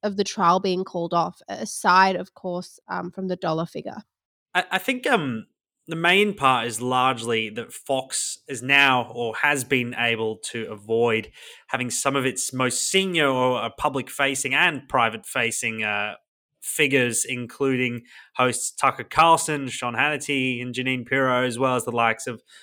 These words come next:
Speaker 2: of course, of Rupert Murdoch and Fox News C E O Suzanne Scott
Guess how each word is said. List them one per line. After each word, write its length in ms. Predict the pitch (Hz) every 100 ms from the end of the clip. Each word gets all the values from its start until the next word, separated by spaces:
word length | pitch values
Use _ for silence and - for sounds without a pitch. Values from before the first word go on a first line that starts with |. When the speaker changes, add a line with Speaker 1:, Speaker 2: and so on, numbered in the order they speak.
| - -
Speaker 2:
of 140 | 117
course, 260 | - 120 113
of 200 | 107 - -
Rupert 380 | 120 123 113 127
Murdoch 420 | 127 113 113 117
and 100 | 110
Fox 320 | - 120 -
News 220 | 120 113
C 220 | - 117
E 40 | 113
O 80 | 110
Suzanne 560 | - 127 110 113 113
Scott 420 | 110 - 135 127